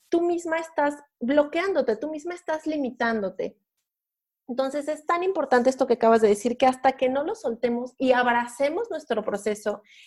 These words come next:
esto que nos ha tocado vivir, vamos a poder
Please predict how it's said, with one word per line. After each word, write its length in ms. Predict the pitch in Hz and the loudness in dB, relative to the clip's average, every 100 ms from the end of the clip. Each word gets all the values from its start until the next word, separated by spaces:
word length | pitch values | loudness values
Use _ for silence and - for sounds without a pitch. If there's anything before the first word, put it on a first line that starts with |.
| - | -2
esto 340 | 277 294 427 | 0 0 -2
que 100 | 370 | -2
nos 180 | 262 247 | -2 -2
ha 100 | 226 | -2
tocado 400 | 247 247 220 226 | -2 0 2 2
vivir, 400 | 214 190 202 311 - _ - - _ | 0 -2 -4 -6 -12 _ -20 -20 _
vamos 460 | 240 277 294 359 - | 2 2 2 -2 -2
a 180 | 277 262 | -2 0
poder 480 | 254 254 262 285 | 2 4 2 0